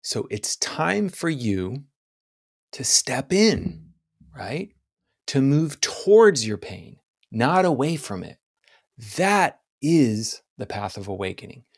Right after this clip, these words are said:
to go right towards the feelings you're resisting and to be with them. And in that, a real magic happens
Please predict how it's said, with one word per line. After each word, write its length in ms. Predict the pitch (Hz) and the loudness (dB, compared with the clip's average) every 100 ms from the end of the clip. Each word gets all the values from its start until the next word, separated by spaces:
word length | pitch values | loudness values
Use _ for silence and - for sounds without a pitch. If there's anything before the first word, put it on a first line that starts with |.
| _ | _
to 60 | - | -16
go 460 | 95 95 98 104 107 | -14 -12 -12 -12 -2
right 320 | 165 226 - | 0 0 0
towards 360 | - 175 165 143 | -4 -2 0 0
the 80 | 139 | -2
feelings 500 | - 139 127 117 113 | 0 2 2 2 -2
you're 140 | 104 | -6
resisting 580 | 101 98 107 - - - _ _ _ _ _ | -6 -8 -8 -10 -12 -20 _ _ _ _ _
and 120 | 117 113 | -10 -8
to 200 | 113 107 _ - | -8 -12 _ -6
be 240 | 135 170 | 0 2
with 260 | 123 - - | 2 0 -4
them. 300 | 90 50 _ _ _ _ _ _ _ _ _ _ - | -12 -16 _ _ _ _ _ _ _ _ _ _ -10
And 160 | 110 117 | -4 0
in 200 | 196 196 | 2 4
that, 360 | 120 104 - _ _ _ _ _ _ _ _ _ - | 2 0 -6 _ _ _ _ _ _ _ _ _ -6
a 80 | 107 | -4
real 420 | 101 117 160 165 | -2 0 2 4
magic 580 | 127 107 117 139 110 - | 4 2 2 0 -2 -6
happens 720 | - 92 - - 95 - | -6 -6 -8 -14 -10 -12